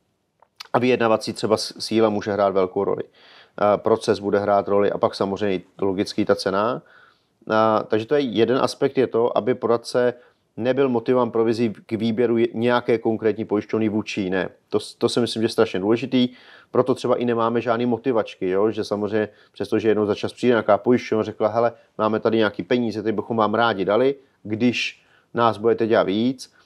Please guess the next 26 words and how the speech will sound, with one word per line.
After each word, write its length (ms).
A 80
tohle 200
je 40
u 60
nás 200
absolutně 380
zakázaný. 760
Prostě 300
můžou 280
být 100
motivačky 680
na 320
to, 240
kdo 340
udělá 400
víc 220
klientů 640
celkově, 640
ale 140
nesmí 300
být 140
na 60
konkrétní 500
produkty, 380
konkrétní 440
partnery. 600